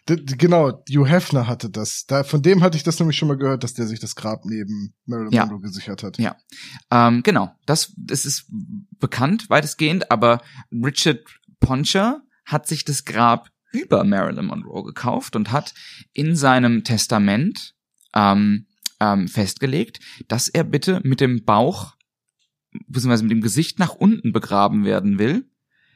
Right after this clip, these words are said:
Speaker 1: dass er in der Ewigkeit Marilyn Monroe angucken kann und quasi auf Marilyn Monroe, äh, liegen kann. So.
Speaker 2: Mhm.
Speaker 1: Ähm, jetzt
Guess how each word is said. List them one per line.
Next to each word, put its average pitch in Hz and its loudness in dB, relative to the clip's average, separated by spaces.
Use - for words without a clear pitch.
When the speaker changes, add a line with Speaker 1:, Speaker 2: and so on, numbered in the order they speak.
Speaker 1:
dass 120 -2
er 135 2
in 143 2
der 127 2
Ewigkeit 160 -2
Marilyn 131 2
Monroe 165 2
angucken - -6
kann 98 -10
und 117 0
quasi 120 0
auf 113 0
Marilyn 127 2
Monroe, 117 0
äh, 92 -2
liegen 107 -2
kann. 90 -6
So. 139 0
Speaker 2:
Mhm. 147 -2
Speaker 1:
Ähm, 127 2
jetzt - -2